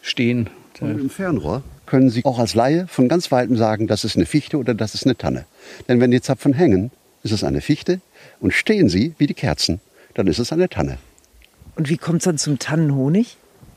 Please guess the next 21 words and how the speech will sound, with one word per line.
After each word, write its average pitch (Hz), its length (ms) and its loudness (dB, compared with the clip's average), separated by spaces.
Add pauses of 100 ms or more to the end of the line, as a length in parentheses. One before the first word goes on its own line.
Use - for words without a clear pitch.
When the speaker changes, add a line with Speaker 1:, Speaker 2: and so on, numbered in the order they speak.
(100)
Speaker 2:
Der - 120 -12
Tannenhonig 139 580 2
ist 113 60 -4
eine 107 140 4
besondere 85 460 0
Geschichte. - 420 -10 (460)
Die 160 80 -2
ist - 160 -4
ein 170 100 -4
ganz 196 320 -4
klein 175 180 4
bisschen 151 320 2
eklig. - 540 0 (160)
Denn 117 120 4
das 113 120 4
sind 123 160 0
im 123 100 2
Grunde 175 300 2
genommen 143 280 6
die 123 120 4
Ausscheidungen 101 800 0